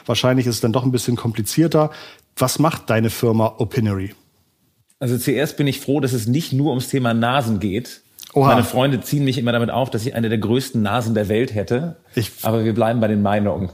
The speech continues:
Speaker 1: Man sieht mich, glaub ich, auf dem Cover immer nur von vorne, aber ich bin jetzt auch nicht derjenige, der mit einer Stupsnase gesegnet ist.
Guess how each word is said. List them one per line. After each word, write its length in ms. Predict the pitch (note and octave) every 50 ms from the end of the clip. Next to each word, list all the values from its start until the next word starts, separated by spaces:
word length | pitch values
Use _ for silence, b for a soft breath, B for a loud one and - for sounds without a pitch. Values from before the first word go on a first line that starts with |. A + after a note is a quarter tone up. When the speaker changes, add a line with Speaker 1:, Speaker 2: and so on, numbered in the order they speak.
| -
Speaker 1:
Man 220 | - A#2+ B2 B2 A#2+
sieht 180 | A#2 D#3 -
mich, 140 | D3+ C#3 B2+
glaub 180 | - C3+ B2+ B2+
ich, 100 | A#2 B2+
auf 100 | B2 -
dem 140 | C3 A#2+ A2+
Cover 280 | - C#3 C3 C#3 C3
immer 160 | C3 C3 B2+
nur 120 | B2+ C3 B2
von 140 | - B2 G#2+
vorne, 400 | - - D3+ D#3 C#3 C#3 D3+ D3+
aber 160 | B2 B2 B2+
ich 180 | B2+ - -
bin 160 | - C3+ B2+ B2+
jetzt 220 | B2+ A#2+ - -
auch 180 | A#2+ B2+ B2 C3
nicht 220 | B2+ A2+ - -
derjenige, 360 | B2 A#2 A#2+ A#2+ A#2+ A#2 A#2
der 100 | A#2 A2+
mit 100 | A#2 A#2
einer 140 | A#2 A2+ A2+
Stupsnase 480 | - - D#3+ - - A#2 A2+ A2 A2 A2+
gesegnet 340 | A2 A2 A2 G#2+ A2+ A2
ist. 220 | C#3+ G3 - B